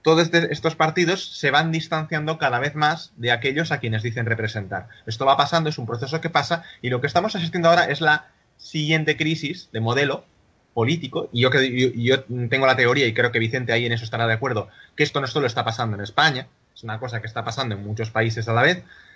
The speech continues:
eh, y países tan importantes como mismo Estados Unidos, donde vemos como, como por el lado de, de derecha e izquierda, con Trump y Sanders, pues cuestionando un poco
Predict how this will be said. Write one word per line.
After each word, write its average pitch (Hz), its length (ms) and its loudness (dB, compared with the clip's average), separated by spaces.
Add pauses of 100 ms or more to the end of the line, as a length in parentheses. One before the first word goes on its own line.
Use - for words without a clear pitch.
(160)
eh, 110 380 2
y 104 40 -6
países 113 260 2
tan 120 120 2
importantes 120 400 0
como 101 200 -4
mismo 110 220 2
Estados 107 380 -2
Unidos, 180 260 4
donde 113 180 4
vemos 120 260 2
como, 117 380 -2 (360)
como 123 220 2
por 120 140 6
el 117 120 6
lado 135 240 6
de, 135 380 4
de 120 180 -4
derecha 127 440 2
e 113 60 2
izquierda, 117 540 -2
con 101 180 -12
Trump 127 320 -4
y 127 60 -8
Sanders, 143 420 -2
pues 113 240 -10 (160)
cuestionando 139 580 0
un 165 80 0
poco 160 280 2